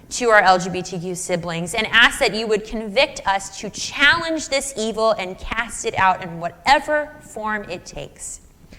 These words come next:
for it has no place in your church or in this world. Push us to advocate for a fully inclusive church,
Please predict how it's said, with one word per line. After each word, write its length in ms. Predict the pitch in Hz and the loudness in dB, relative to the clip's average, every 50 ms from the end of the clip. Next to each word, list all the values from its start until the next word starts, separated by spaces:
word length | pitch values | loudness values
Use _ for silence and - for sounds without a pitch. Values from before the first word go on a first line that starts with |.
| - - - _ | -20 -20 -20 _
for 220 | - - 202 208 | -6 -2 2 2
it 80 | 202 - | 2 2
has 240 | - 208 185 175 180 | 2 0 -2 -2 -2
no 420 | 180 175 180 196 208 220 226 233 | -6 -6 -2 -2 0 0 -2 -4
place 600 | 226 - - - - 170 151 160 156 - - - | -8 -12 -12 -8 -6 -4 -4 -6 -8 -10 -14 -14
in 180 | - 160 147 147 | -14 -14 -14 -12
your 180 | 156 160 156 165 | -10 -10 -10 -10
church 600 | - - - - 165 156 - - - - - - - - | -12 -10 -6 -4 -4 -6 -6 -8 -14 -14 -14 -14 -10 -8
or 100 | 170 160 | -8 -8
in 240 | - 170 160 160 151 | -8 -8 -10 -10 -10
this 320 | 147 156 156 - - - | -12 -12 -12 -14 -14 -10
world. 440 | - 143 135 139 135 - - - - _ _ _ _ _ _ _ _ _ _ _ _ _ - - - - - - - - - - - | -8 -8 -8 -8 -10 -12 -14 -16 -20 _ _ _ _ _ _ _ _ _ _ _ _ _ -20 -20 -20 -20 -20 -20 -20 -20 -20 -10 0
Push 280 | - 302 311 311 - 302 | 4 6 6 6 6 4
us 200 | 262 285 - - | 4 4 4 0
to 140 | 247 - | 2 4
advocate 560 | 196 208 220 226 208 226 - - 269 220 - - | 6 8 6 6 4 0 -4 0 0 0 0 0
for 180 | - 233 220 | 0 2 2
a 60 | 208 | 2
fully 480 | 208 - - - 330 311 311 311 294 269 | 0 -2 -2 2 2 4 4 4 2 2
inclusive 540 | 233 226 - - 208 196 196 - 196 170 - | 0 -2 -2 -2 -2 -2 -2 -4 -6 -6 -8
church, 380 | - - 202 185 180 180 - | -4 0 0 0 2 0 -4